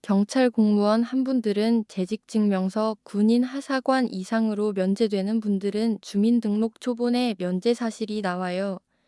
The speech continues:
면접 시 "내가 경찰이나 군인 하사관 이상 했다." 하면 되고요. 경비 신인 교육을 받았다는 이수증과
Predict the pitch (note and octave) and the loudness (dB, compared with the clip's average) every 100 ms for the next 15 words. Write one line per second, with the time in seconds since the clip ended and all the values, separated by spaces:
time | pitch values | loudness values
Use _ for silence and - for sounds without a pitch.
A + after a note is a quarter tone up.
0 | _ _ _ - G3+ A3+ B3+ B3+ - A#3+ | _ _ _ -2 2 4 4 0 -2 -2
1 | A#3 - F#3 F#3 A3+ A3+ F#3 F#3 - B3 | -2 -2 -2 2 2 0 -2 -4 -2 -2
2 | A#3 G#3+ A3+ A3 G#3 G#3 A3 A#3+ B3 C#4 | 0 2 0 -2 -2 0 2 0 -2 -6
3 | C4+ B3+ C4 B3+ F#3 G#3 G#3+ G#3+ - A#3 | -6 -2 0 0 -2 -2 -2 -4 -2 0
4 | A#3 G#3 G#3+ A3+ G3+ F#3 A3 A3 A3+ A3 | 0 0 0 0 -2 0 2 2 2 0
5 | G3+ G3+ A#3+ - B3 A3 G#3 G3+ G3 F#3+ | -2 -2 -4 0 2 2 0 0 -2 -2
6 | G#3 G#3 F#3+ G3+ G3+ - F#3+ G3 G3+ - | -4 -4 -6 -6 -6 -6 -4 -2 -4 -6
7 | F#3 A3+ G#3+ F3+ E3+ F3+ F3+ | -8 -8 -8 -8 -6 -6 -8